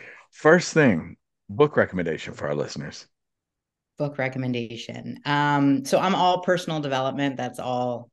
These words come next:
Speaker 2: I have here. Um, so I would say, since it's the Shadows podcast, I will say, um, Codependent No More is a game changer,
Speaker 1: Mm.
Speaker 2: um, and The Untethered Soul.
Speaker 1: Okay.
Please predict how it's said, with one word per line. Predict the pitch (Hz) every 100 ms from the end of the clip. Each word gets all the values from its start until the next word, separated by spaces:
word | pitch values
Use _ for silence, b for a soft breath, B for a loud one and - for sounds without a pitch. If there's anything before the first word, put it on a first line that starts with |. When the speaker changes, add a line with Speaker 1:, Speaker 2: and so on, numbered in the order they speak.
| _
Speaker 2:
I | 117
have | 120 120 120
here. | 135 135 139 B B B _
Um, | 143 143 135 127 123 -
so | - 147
I | 139 151
would | 170 185
say, | - - 170 160 156 151 151 147 _ _ _ b b b
since | - 320 311
it's | 240
the | 214
Shadows | 202 190 185 180 156 151 143
podcast, | 165 160 160 165 131 127 131
I | 113 147
will | 147 151
say, | - 156 143 139
um, | 147 139 139
Codependent | 175 175 175 175 165
No | 151 151
More | 143 139 143 190 226 _
is | 147 139
a |
game | 127 131 131 139
changer, | 139 147 151 175 196 214 - _ _ _ _ 131
Speaker 1:
Mm. |
Speaker 2:
um, | 143 143 139 135 127 127 - _ _ - -
and | 160 165 160 143
The | 156
Untethered | 151 151 135 131 127 -
Soul. | 113 - - _ _ _ _ _ _ _ _ _ _ _
Speaker 1:
Okay. | 101 120